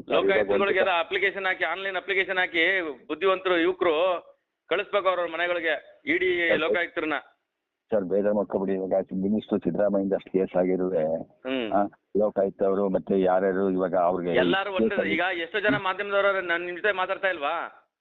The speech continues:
Speaker 2: ಹೌದು.
Speaker 1: ಈ ಒಳ್ಳೆಯವ್ರೊಬ್ರು ಇದ್ದೇ ಇರ್ತಾರ್ರಿ.
Speaker 2: ಹ್ಮ್, ಒಳ್ಳೆಯವ್ರು, ಅದು ಸರ್,
Speaker 1: ಸಮಾಜ
Speaker 2: ಕರೆಕ್ಟ್ ಸರ್.
Speaker 1: ಸೇವಕರು ಯಾರೋ ಒಬ್ರು ಇದ್ದೇ ಇರ್ತಾರೆ. ಅಲ್ಲ, ನಾವಂತೂ ಎಲ್ಲ ಮಾಡ್ತೀವಿ, ನಮ್ಗೆ ಗೊತ್ತು. ಯಾರ್ಯಾರು ಇ ಡಿ ಕಳಿಸ್ಬೇಕು ಅವ್ರ ಮನೆಗೆ, ಯಾರ್ಯಾರಿಗೆ ಗೊತ್ತು ನಮ್ಗೂನು. ನಾವು ಆನ್‌ಲೈನ್ ಅಪ್ಲಿಕೇಶನ್ ಹಾಕಿ ಕಳಿಸ್ತೀವಿ, ಹೋಗ್ಲಿ.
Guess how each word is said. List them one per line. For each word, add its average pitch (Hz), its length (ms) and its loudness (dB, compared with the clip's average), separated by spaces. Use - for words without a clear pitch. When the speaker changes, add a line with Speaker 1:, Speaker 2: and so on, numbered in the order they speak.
Speaker 2:
ಹೌದು. 107 260 0
Speaker 1:
ಈ 120 120 -8
ಒಳ್ಳೆಯವ್ರೊಬ್ರು 196 560 0
ಇದ್ದೇ 196 140 0
ಇರ್ತಾರ್ರಿ. 180 500 2
Speaker 2:
ಹ್ಮ್, 127 80 2
ಒಳ್ಳೆಯವ್ರು, 127 360 2
ಅದು 113 160 0
ಸರ್, 120 200 0
Speaker 1:
ಸಮಾಜ 143 60 0
Speaker 2:
ಕರೆಕ್ಟ್ 185 220 0
ಸರ್. 196 100 2
Speaker 1:
ಸೇವಕರು 190 280 2
ಯಾರೋ 185 220 -2
ಒಬ್ರು 175 140 -8
ಇದ್ದೇ 170 140 -4
ಇರ್ತಾರೆ. 165 580 -2
ಅಲ್ಲ, 143 120 -2
ನಾವಂತೂ 160 540 0
ಎಲ್ಲ 170 140 0
ಮಾಡ್ತೀವಿ, 165 360 -8
ನಮ್ಗೆ 170 160 -6
ಗೊತ್ತು. 147 640 0
ಯಾರ್ಯಾರು 147 320 0
ಇ 156 120 -6
ಡಿ 165 120 -8
ಕಳಿಸ್ಬೇಕು 160 420 0
ಅವ್ರ 147 240 2
ಮನೆಗೆ, 147 360 0
ಯಾರ್ಯಾರಿಗೆ 147 340 -2
ಗೊತ್ತು 135 220 -6
ನಮ್ಗೂನು. 143 640 -2
ನಾವು 139 200 0
ಆನ್‌ಲೈನ್ 139 420 0
ಅಪ್ಲಿಕೇಶನ್ 147 420 -4
ಹಾಕಿ 143 120 -4
ಕಳಿಸ್ತೀವಿ, 135 420 0
ಹೋಗ್ಲಿ. 135 380 0